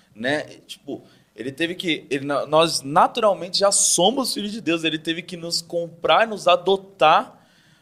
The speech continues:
pra reafirmar, "Vocês são filhos de Deus." A obra toda dele foi em torno disso, né? E a gente, é, não, não,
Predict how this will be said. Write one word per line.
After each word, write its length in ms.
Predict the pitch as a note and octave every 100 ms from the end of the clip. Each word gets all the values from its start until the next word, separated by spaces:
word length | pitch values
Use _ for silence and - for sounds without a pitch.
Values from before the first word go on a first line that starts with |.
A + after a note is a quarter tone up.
| _ _
pra 400 | D3+ F#3+ - - - _ _ -
reafirmar, 720 | - E3+ A#3 - A3+ F#3+ D#3+
"Vocês 320 | D#3+ D3+ D#3+ D#3+
são 320 | - F3+ A3+
filhos 340 | - - G#3
de 100 | F#3 E3+
Deus." 240 | D3 D#3
A 120 | D3+
obra 360 | C#3 D#3 - E3+
toda 320 | - F#3 G3
dele 220 | D#3+ E3
foi 320 | - F3 F3+ F3+ - _
em 160 | D3 D#3+
torno 400 | D#3 E3 G3+ G#3+
disso, 460 | D3+ C#3+ E3+ - - _ _ _ _
né? 260 | A#2 C3 D3
E 120 | C#3 D3
a 60 |
gente, 640 | C#3+ D3 E3 E3+ - F#3 F#3 - _ _ -
é, 320 | C3 C3+ A2
não, 380 | C#3+ D3+ D#3+ C3+
não, 540 | D3+ D#3 D#3 D3+ -